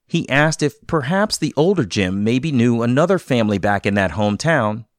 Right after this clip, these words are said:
mentioning his birth mother Judy's last name.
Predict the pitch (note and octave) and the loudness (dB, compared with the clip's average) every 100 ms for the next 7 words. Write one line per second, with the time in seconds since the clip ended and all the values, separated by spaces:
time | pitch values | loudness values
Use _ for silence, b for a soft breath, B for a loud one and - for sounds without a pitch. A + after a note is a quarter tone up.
0 | - G2 G2+ - B2 A2 B2+ A2 C3+ C#3+ | -8 -2 -2 0 -2 -2 -6 -2 0 0
1 | G#2+ G2 G#2+ F#2 - G2+ G2+ G2 E2+ E2 | 0 0 0 -2 -4 -2 -2 -4 -6 -6
2 | E2 - F#2+ E2 D2 | -6 -4 -6 -6 -12